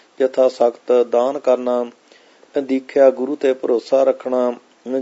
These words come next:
ਚਾਰ ਤਰ੍ਹਾਂ ਦੇ ਗੁਰੂ ਹਨ। ਪਹਿਲਾ ਗੁਰੂ ਭਰੰਗੀ ਵੱਤ ਹੈ। ਭਰੰਗੀ ਕਿਸੇ ਖਾਸ ਜਾਤੀ ਦੇ ਕੀੜੇ ਨੂੰ ਲੈ ਕੇ ਆਪਣੇ ਘਰ ਵਿੱਚ ਰੱਖ ਕੇ ਆਪ ਦਰਵਾਜ਼ੇ ਉੱਤੇ ਟਿਕ ਕੇ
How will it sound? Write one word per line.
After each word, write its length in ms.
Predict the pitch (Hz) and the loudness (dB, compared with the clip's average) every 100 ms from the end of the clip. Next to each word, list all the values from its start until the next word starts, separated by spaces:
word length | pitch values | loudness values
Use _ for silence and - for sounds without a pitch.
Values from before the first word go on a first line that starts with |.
| 123 _ _ _ - | -8 _ _ _ 0
ਚਾਰ 300 | 131 131 135 | 4 6 4
ਤਰ੍ਹਾਂ 280 | 135 127 123 | 0 0 0
ਦੇ 180 | 127 | -2
ਗੁਰੂ 340 | 123 131 139 127 | -2 -4 -6 -6
ਹਨ। 260 | 127 127 | -4 -4
ਪਹਿਲਾ 400 | 120 127 127 131 | -2 -2 2 2
ਗੁਰੂ 280 | 127 127 131 - | 2 -4 -6 -6
ਭਰੰਗੀ 360 | 131 113 117 135 | -4 -4 -6 -2
ਵੱਤ 320 | 127 123 123 | -2 -2 -2
ਹੈ। 280 | 123 123 123 | 0 0 0
ਭਰੰਗੀ 460 | - 135 120 131 | -2 -6 -6 -10
ਕਿਸੇ 400 | 131 127 135 127 127 | -8 -8 -4 -4 -4
ਖਾਸ 420 | 123 127 131 135 | 0 0 0 -2
ਜਾਤੀ 440 | 120 123 120 127 | -2 -2 -2 -8
ਦੇ 160 | 123 127 | -6 -6
ਕੀੜੇ 360 | 127 131 135 135 | -6 -8 -6 -6
ਨੂੰ 160 | 131 | -6
ਲੈ 240 | 120 120 120 | -2 -2 -2
ਕੇ 300 | 120 120 120 - - - - _ _ | -2 -2 -2 -8 -20 -20 -20 _ _
ਆਪਣੇ 300 | 135 - 135 | -4 -4 -6
ਘਰ 260 | 135 127 120 | -2 -2 0
ਵਿੱਚ 240 | 120 120 | -2 -4
ਰੱਖ 240 | 123 131 135 - | 0 0 0 -2
ਕੇ 240 | 127 123 | 0 2
ਆਪ 360 | 113 127 139 131 | 2 2 0 -4
ਦਰਵਾਜ਼ੇ 580 | 131 120 120 120 131 | -4 0 2 2 0
ਉੱਤੇ 300 | 127 - 131 | -2 -2 -6
ਟਿਕ 240 | 123 131 127 - | -4 -6 -6 -6
ਕੇ 240 | 123 123 | -4 -2